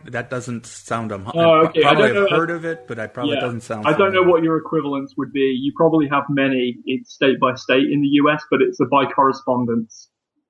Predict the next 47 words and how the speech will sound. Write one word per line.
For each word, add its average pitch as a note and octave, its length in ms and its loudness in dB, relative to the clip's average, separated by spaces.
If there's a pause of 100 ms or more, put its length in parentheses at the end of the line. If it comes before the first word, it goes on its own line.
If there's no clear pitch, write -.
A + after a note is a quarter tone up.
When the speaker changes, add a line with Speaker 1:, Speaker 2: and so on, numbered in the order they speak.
Speaker 2:
university, A#2+ 600 0
basically. A#2+ 480 -2
It's A#2+ 220 0
no, C3+ 340 4
there's C#3 200 2
no, C#3 280 4 (400)
there's C#3 160 2
no C#3+ 160 4
buildings. C3+ 720 0
It's - 220 -8
just B2+ 180 -2
Speaker 1:
Oh, A2 100 -6
Speaker 2:
all B2+ 200 2
Speaker 1:
we B2 120 -4
have A#2+ 160 -4
online G#2 460 -8
universities G2 800 -12
all F#2+ 200 -12
over G2 200 -12
the F#2 80 -16
place F#2+ 340 -16
in, D#3+ 100 -4
Speaker 2:
Yeah, D3 440 0
Speaker 1:
in B2 80 -12
the C#3+ 60 -4
Speaker 2:
yeah. C3 220 0
Speaker 1:
United C3 200 -8
Speaker 2:
Um, C3+ 140 -6
it's A2+ 80 -10
Speaker 1:
States, G2 280 -4
so C3+ 120 -4
Speaker 2:
obviously - 320 -8
it's - 140 -16
Speaker 1:
it's - 80 -14
Speaker 2:
huge, C3 280 -2
Speaker 1:
probably F#2 160 -10
Speaker 2:
but F#2+ 140 -18
the, D3+ 100 -2
the C#3+ 200 0
Speaker 1:
and D#3 140 2
Speaker 2:
Open A#2 300 -4
Speaker 1:
I, B2+ 80 -2
I've A2+ 120 -6
heard D3 220 -4
of A2 140 -14
correspondence G2+ 800 -12
universities. F#2 800 -20